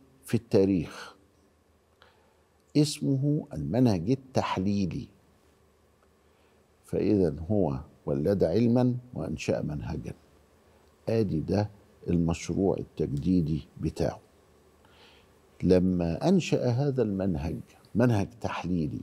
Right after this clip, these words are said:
منهج بيقرأ التاريخ لكن مش قراءة سردية، سنة كذا حصل كذا وبعدين سنة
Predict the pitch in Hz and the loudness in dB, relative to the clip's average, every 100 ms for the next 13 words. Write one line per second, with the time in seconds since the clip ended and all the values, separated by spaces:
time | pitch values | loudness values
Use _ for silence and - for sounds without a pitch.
0 | - 98 113 107 101 - - - _ _ | -4 0 2 2 -2 -8 -20 -20 _ _
1 | _ _ _ _ - 87 135 170 143 - | _ _ _ _ 0 6 6 4 0 2
2 | 117 113 151 - - _ _ _ _ _ | 2 2 0 -6 -20 _ _ _ _ _
3 | _ _ - 104 120 - 127 117 113 - | _ _ -2 2 2 2 0 2 0 -4
4 | - 120 117 151 180 - 151 151 151 - | -2 2 4 4 2 0 -2 -2 -2 -6
5 | _ _ - - 117 104 98 104 113 85 | _ _ -14 -2 0 2 2 4 4 2
6 | 71 - _ _ _ _ _ _ _ _ | -4 -12 _ _ _ _ _ _ _ _
7 | _ - - 101 95 - 127 107 104 98 | _ -6 0 2 0 2 2 2 -2 -6
8 | - 82 - 113 107 92 76 71 - 101 | -6 -6 0 0 2 0 -2 -6 -4 -4
9 | - 87 | -2 -4